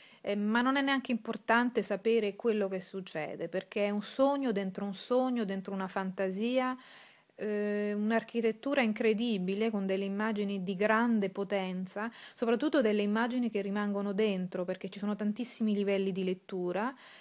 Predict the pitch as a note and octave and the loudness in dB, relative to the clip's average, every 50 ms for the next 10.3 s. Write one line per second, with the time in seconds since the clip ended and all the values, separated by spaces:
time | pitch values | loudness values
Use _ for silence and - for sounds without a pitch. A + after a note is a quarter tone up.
0 | - - - - G#3 G3+ G3+ G3 G3 F#3+ F#3+ F#3+ F#3+ F#3 F#3 F#3 F#3 F#3 F#3 F#3 | -20 -16 -6 -2 0 0 2 2 0 0 0 0 -2 -2 -2 -2 -2 -2 -4 -4
1 | F#3 F#3 F#3 F#3 F#3 F#3+ F#3 F#3 G#3 A3 - - G#3 G#3+ G#3+ A#3+ A3+ - - - | -4 -4 -6 -6 -6 -6 -8 -8 -10 -10 -6 -2 -2 0 0 -2 -4 -2 -2 0
2 | C#4 A3 G3 G3 G3 G3 G3 G3 G3+ - G#3 F#3+ F#3+ - - - B3 B3 A#3 A3 | 0 0 0 0 0 0 0 -2 -2 -2 -4 -4 -4 -8 -4 -2 0 0 2 0
3 | G#3 F#3+ G3 - A3 G#3 - - A3 G#3 G3+ - G#3+ F#3+ F#3+ F#3 F3+ F3 F#3 G3 | -2 -4 -4 -6 -8 -6 -4 -4 -4 -4 -4 -4 -2 -2 0 0 0 0 0 -2
4 | G#3 G#3 G3+ - G#3 G#3+ A3 A3+ A3 - - - - - - G3 G3 F#3+ F#3 - | -2 -2 -2 -4 -4 -4 -4 -4 -8 -12 -20 -20 -20 -12 -6 -4 -4 -4 -4 -4
5 | A#3+ A#3 - - B3 A3 G#3+ G#3+ - G3+ G3+ G3+ G3 F#3+ F#3+ F#3+ F#3 F#3 F#3+ G3 | -4 -4 -2 0 0 0 0 0 -2 -2 0 2 2 2 2 0 0 0 2 0
6 | G3+ G3 - A3 - - C4 B3 A#3+ A3 - A3+ G#3+ G3+ G3+ G3 G3 G3 G3 F#3+ | 0 -2 -4 -6 -2 -2 -2 -2 -2 -4 -2 -2 0 0 0 0 0 -2 -4 -4
7 | F#3+ - G3 F#3+ - G3 F#3+ - - - G3 F#3+ F#3+ G3 G3 G#3 - - A3+ A#3 | -4 -6 -6 -6 -6 -8 -12 -10 -4 -2 -2 -2 0 -2 -4 -8 -6 -4 -4 -4
8 | A#3 - - - - - - - _ - - - B3 - - - - C4+ C4 C4+ | -4 -8 -20 -20 -20 -20 -20 -20 _ -16 -10 -10 -10 -10 -8 0 2 4 6 6
9 | C#4 C4+ G#3 G#3+ G3+ F#3+ - - _ - G3 F#3+ F#3+ F#3 G3 F#3+ G3 G3 F#3 - | 6 4 4 2 2 2 2 -2 _ -10 -6 -4 -2 -2 -2 -2 -2 -4 2 4
10 | A3+ A3 A3 A3 A3 - | 4 4 4 2 0 -2